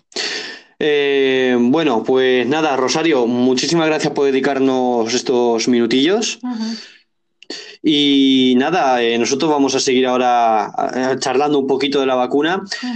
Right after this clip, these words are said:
Speaker 1: Y así que nada, si quieres tú despedirte o decir una última cosa.
Speaker 2: Pues nada, que gracias a vosotros por conectar conmigo.
Speaker 1: Ujú.
Speaker 2: Y nada, animaros también que hay que
Speaker 1: Sí.
Speaker 2: ponerse la vacuna.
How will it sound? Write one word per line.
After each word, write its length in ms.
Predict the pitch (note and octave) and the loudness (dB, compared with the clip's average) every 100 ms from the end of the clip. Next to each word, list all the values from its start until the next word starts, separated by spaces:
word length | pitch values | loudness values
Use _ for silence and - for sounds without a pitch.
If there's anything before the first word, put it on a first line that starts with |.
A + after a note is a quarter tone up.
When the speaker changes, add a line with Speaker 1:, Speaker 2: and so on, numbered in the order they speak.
| - | -6
Speaker 1:
Y 280 | D3+ D3+ C#3+ | -2 0 0
así 240 | C#3 C3+ C#3 | 0 0 -2
que 200 | C3 B2 | 0 0
nada, 240 | D3 D#3 | 0 -2
si 140 | - B2 | -2 -2
quieres 300 | C#3 C#3 C3+ | 0 0 0
tú 120 | C#3+ | 0
despedirte 520 | C#3 C3+ C3 D3+ C#3+ | 0 0 0 0 0
o 40 | |
decir 240 | C3+ C3+ C3+ | 0 2 0
una 300 | C3+ C3 C3 | 2 0 0
última 320 | C3 C3 B2+ | -2 -2 -4
cosa. 400 | C3 F#3 A3+ A3+ - _ _ _ _ _ | -4 -2 0 -2 -6 _ _ _ _ _
Speaker 2:
Pues 160 | - G#3+ | -10 -6
nada, 300 | A3 G#3 A#3 | -4 -4 -4
que 760 | B3 A#3 G#3+ G3+ G3 F#3 F#3 _ _ | -10 -14 -14 -14 -16 -18 -20 _ _
gracias 480 | A#3 G#3 A3+ A#3 A#3 | -18 -12 -12 -10 -12
a 60 | A3+ | -10
vosotros 520 | G#3+ G#3+ B3+ E4 F#4+ - | -12 -14 -16 -14 -16 -16
por 580 | C4 A3+ G#3 G3+ G3 F#3+ | -14 -14 -14 -16 -18 -18
conectar 480 | G#3+ G3 G3 G#3+ | -18 -18 -16 -18
conmigo. 440 | G#3+ G#3+ A3 C4+ E4 G#4 _ _ _ _ _ _ - | -16 -14 -12 -12 -14 -18 _ _ _ _ _ _ -6
Speaker 1:
Ujú. 420 | C3 B2 D#3 - - | -2 2 0 -2 -10
Speaker 2:
Y 680 | A#3 A#3 A3+ A3 G#3+ G3+ G3+ | -14 -12 -12 -12 -14 -14 -14
nada, 280 | G3 F#3+ D#4 | -12 -14 -16
animaros 540 | C4+ A3 G3+ G#3 A3+ A3+ | -16 -16 -14 -12 -14 -12
también 500 | A#3 A3+ A#3 C4+ C#4+ | -12 -10 -10 -12 -12
que 840 | C4+ A#3+ A3 G#3 G3 F#3+ F3 - _ _ _ _ _ _ _ _ _ _ _ _ | -14 -12 -12 -14 -14 -14 -16 -20 _ _ _ _ _ _ _ _ _ _ _ _
hay 140 | A#3+ A3+ | -12 -10
que 80 | |
Speaker 1:
Sí. 120 | - C4+ | -4 -4
Speaker 2:
ponerse 200 | C4 A3 | -4 -10
la 80 | |
vacuna. 580 | G3 E3 E3+ E3+ B3 - | -14 -16 -18 -18 -18 -18